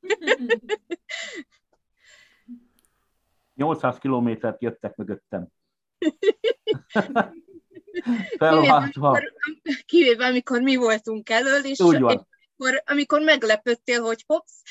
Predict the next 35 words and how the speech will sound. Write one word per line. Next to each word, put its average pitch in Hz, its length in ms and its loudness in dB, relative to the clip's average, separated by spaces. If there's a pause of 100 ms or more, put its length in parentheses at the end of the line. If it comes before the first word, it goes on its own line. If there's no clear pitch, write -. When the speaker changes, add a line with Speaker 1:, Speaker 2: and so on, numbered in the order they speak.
Speaker 1:
eltűnt 226 420 0
a 240 60 0
puma 220 260 -4
előtted. 196 680 -6 (540)
Speaker 2:
És 240 200 -2
így 240 220 -2
van, 147 200 -2
gyerekek, 107 400 -6
tehát 143 200 -2
ezt, - 260 -8
ha - 240 -10
tegyük 165 340 -2
hozzá, 123 320 -2
tehát 135 200 -10
egy 127 180 -8
egyik 156 340 -6
parkolóból 113 760 -4 (280)
álltunk 131 580 2
ki, 165 120 -4
ugye 170 220 -2
az 127 100 -4
én 156 140 -2
autóm 120 360 -2
egy 104 140 -8
kétszáz 98 460 -6
lóerős 101 720 -6
Titanium 110 680 -6
S, 190 160 -16 (560)
nem 160 320 0
egy 101 160 -4
gyenge 101 400 -6
forma, 120 400 -2
én 101 120 -4
úgy 104 160 -8
gondolom, 226 540 -4